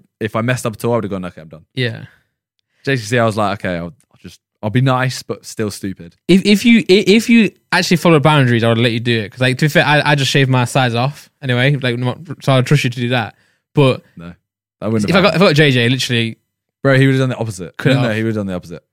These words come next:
Speaker 1: He would've left the sides and shaved down.
Speaker 2: Yeah, yeah, yeah,
Speaker 1: That would've
Speaker 2: for
Speaker 1: been
Speaker 2: sure.
Speaker 1: it. So
Speaker 2: But
Speaker 1: you'd
Speaker 2: to do mine, you have to <laughs> first cut the ponytail off. You can't just shave
Speaker 1: He,
Speaker 2: that.
Speaker 1: he wouldn't. <laughs> Actually, he might have, yeah, just grabbed the whole ponytail.
Speaker 2: Then
Speaker 1: Gone.
Speaker 2: shave it, yeah.
Speaker 1: Yeah.
Speaker 2: I, I mean, it would've been disaster. Um,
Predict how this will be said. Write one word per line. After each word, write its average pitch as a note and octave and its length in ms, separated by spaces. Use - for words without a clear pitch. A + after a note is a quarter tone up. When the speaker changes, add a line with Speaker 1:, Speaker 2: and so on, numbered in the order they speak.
Speaker 1:
He - 140
would've A2+ 180
left A2+ 440
the F#2 80
sides D#2+ 440
and F#2 120
shaved F2+ 380
down. F2+ 140
Speaker 2:
Yeah, C3+ 240
yeah, A#2 240
yeah, A2 180
Speaker 1:
That A2 120
would've G#2+ 140
Speaker 2:
for G2 40
Speaker 1:
been A2 140
Speaker 2:
sure. G#2 80
Speaker 1:
it. A2 60
So - 160
Speaker 2:
But C3 60
Speaker 1:
you'd A2 80
Speaker 2:
to D#3+ 100
do F3 120
mine, F3 160
you B2 60
have - 40
to B2 80
<laughs> - 320
first F3+ 200
cut - 180
the C#3+ 280
ponytail B2+ 540
off. C3 120
You C3 100
can't D3 160
just A#2 100
shave D3 220
Speaker 1:
He, - 60
Speaker 2:
that. G2+ 160
Speaker 1:
he G2 60
wouldn't. E2+ 260
<laughs> - 580
Actually, D3+ 260
he C#3 60
might C#3+ 160
have, B2+ 100
yeah, A2+ 160
just G#2 180
grabbed A2+ 300
the G#2+ 80
whole A2 180
ponytail. F#2+ 480
Speaker 2:
Then C#3+ 260
Speaker 1:
Gone. - 160
Speaker 2:
shave A#2+ 260
it, A2+ 160
yeah. B2+ 280
Speaker 1:
Yeah. E2 160
Speaker 2:
I, C#3+ 60
I - 20
mean, C3 240
it C3+ 80
would've B2+ 120
been B2 200
disaster. A#2 640
Um, A#2 520